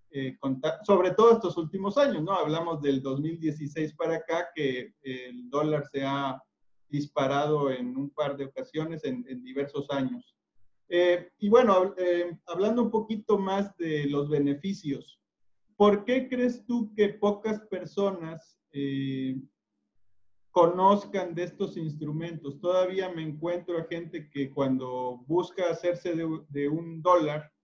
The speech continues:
pues todavía va a la casa de cambio y prefiere tenerlo ahí, este, en su, en su, en su casa o tener el dólar físico. Y aquí a-, al hablar de un E T F, bueno, ya no tendrías que tenerlo guardado en tu casa,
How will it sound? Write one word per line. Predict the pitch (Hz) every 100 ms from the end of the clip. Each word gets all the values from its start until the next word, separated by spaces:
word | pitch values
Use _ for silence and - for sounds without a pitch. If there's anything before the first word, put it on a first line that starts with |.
| _ - - _ _ _ _ _ -
pues | 190 -
todavía | 226 226 240 233
va | 226
a |
la | 226 220
casa | 220 220
de | 208 202
cambio | - 208 214 220 208 196
y |
prefiere | - 165 175 202 202
tenerlo | 202 180 185 190 185
ahí, | 175 190 190 175
este, | 147 _ - 147 143 139 139 139
en | 139
su, | - 139 135 131 -
en | 131 131
su, | 131 131 - - - _ _ _ _
en | 143
su | 143 143
casa | - 185 196 190 175 165 165 131
o | 127 127 123
tener | 135 139 160
el | 156
dólar | 147 160 156 147
físico. | 170 185 - 160 170 156
Y | 147
aquí | 143 - 175 180
a-, | 170 147 135
al | 135 131
hablar | 131 147 165 165
de |
un | 165 160
E |
T | 156 156 156
F, | 156 160
bueno, | 151 165 117
ya | 156
no | 160 156
tendrías | 147 151 156 -
que | 135
tenerlo | - 139 147 147 139
guardado | 135 135 143
en | 143
tu | - 240
casa, | 170 170 170 165 156 156